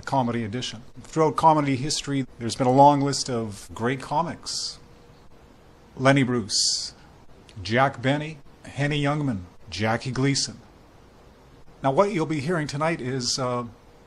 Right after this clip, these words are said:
not in the same caliber, but it's meant to be funny n-, nevertheless.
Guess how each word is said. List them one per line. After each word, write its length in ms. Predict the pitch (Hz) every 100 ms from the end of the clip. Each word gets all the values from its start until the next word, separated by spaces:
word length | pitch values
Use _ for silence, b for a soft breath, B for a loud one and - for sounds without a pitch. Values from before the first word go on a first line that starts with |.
| - 147
not 180 | 160
in 60 | 180
the 60 | 135
same 260 | - 165
caliber, 540 | 131 170 175 131 113 170
but 320 | 139 123 131 -
it's 340 | - - -
meant 240 | 165 147 139
to 60 |
be 100 | 131
funny 320 | - - 117
n-, 220 | 110 117 120
nevertheless. 960 | 123 113 110 110 113 - - - -